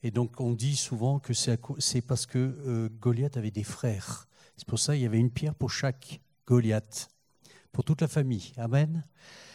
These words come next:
Et c'est comme si, euh, je crois qu'il y a, en tout cas, il y a, il y a ce Goliath du mensonge. Et quand il y a le, la pierre, il a, il a visé quoi ? Il a visé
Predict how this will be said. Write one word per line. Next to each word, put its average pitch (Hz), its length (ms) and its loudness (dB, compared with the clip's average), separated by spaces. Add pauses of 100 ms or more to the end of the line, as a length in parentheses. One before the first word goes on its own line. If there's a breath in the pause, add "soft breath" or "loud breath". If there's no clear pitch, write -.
(160 loud breath)
Et - 60 -4
c'est - 160 0
comme 175 260 2
si, 180 520 0
euh, 123 360 0
je 113 120 -2
crois 180 220 -2
qu'il 180 120 -8
y 131 40 -2
a, - 40 -4
en 117 80 -2
tout 139 140 -4
cas, 170 380 -2
il 143 80 -8
y 127 80 -2
a, 127 120 -6
il 123 60 -6
y 120 40 0
a 117 40 -4
ce - 160 -4
Goliath 151 380 0
du 113 120 -2
mensonge. 120 920 -2 (400 loud breath)
Et 123 120 -2
quand 180 400 2
il 143 100 0
y 120 80 0
a 113 60 2
le, 110 340 0
la 107 160 -2
pierre, - 600 -2 (340 loud breath)
il 123 220 -2
a, 120 100 2 (120)
il 127 200 -2
a 123 60 0
visé 156 400 0
quoi ? 170 400 -6
Il 131 100 -4
a 131 60 2
visé 143 520 2